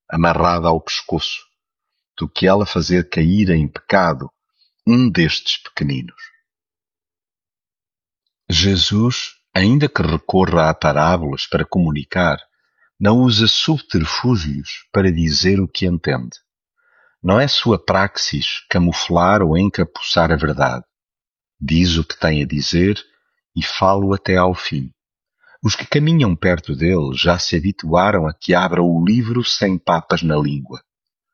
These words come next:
Com isto, não se presuma que é intempestivo ou irrefletido nas suas intervenções.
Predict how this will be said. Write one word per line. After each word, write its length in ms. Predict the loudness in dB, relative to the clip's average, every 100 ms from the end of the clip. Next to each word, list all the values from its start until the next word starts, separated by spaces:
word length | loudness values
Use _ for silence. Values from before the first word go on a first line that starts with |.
| _ _
Com 220 | -2 2
isto, 440 | 4 2 -2 -8 -10 _ -20 -6
não 220 | 0 2 2
se 180 | -2
presuma 520 | 0 0 2 4 2 2
que 160 | 0
é 40 | 2
intempestivo 1200 | 2 0 0 0 0 -4 -8 -2 0 0 -2 -2
ou 140 | 2
irrefletido 760 | 4 2 0 -2 -2 2 2 4
nas 160 | 2 0
suas 300 | 0 0 2
intervenções. 800 | -2 -2 -2 -2 -2 -6 -6